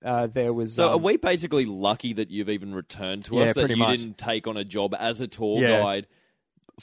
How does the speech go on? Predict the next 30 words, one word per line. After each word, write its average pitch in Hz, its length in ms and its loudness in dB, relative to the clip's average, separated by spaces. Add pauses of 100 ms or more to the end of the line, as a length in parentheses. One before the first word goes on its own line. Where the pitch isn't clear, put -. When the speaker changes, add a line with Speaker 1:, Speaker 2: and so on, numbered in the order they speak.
Speaker 2:
for 139 480 4 (220)
the 120 60 -4
Warner 120 240 -2
Brothers 101 340 -2
lot 123 320 2
because 104 280 -6
you 107 80 -2
actually 107 220 -6
know 95 220 -6
what 143 100 -4
you're - 80 -8
talking 170 260 0
Speaker 1:
<laughs> 403 80 6
Speaker 2:
about? 480 200 4 (320)
Speaker 1:
There 160 180 4
was, 143 220 4
um, 127 380 -2 (100)
just - 180 -6
before 147 260 0
I 131 40 4
saw 127 160 -4
the 110 80 -10
Skullheads 147 480 -4
too, 147 240 2
there 123 180 4
was, 117 240 0 (160)
um, 117 300 -2
some 110 420 -6 (400)
newspaper 143 640 -2
stands 104 640 -8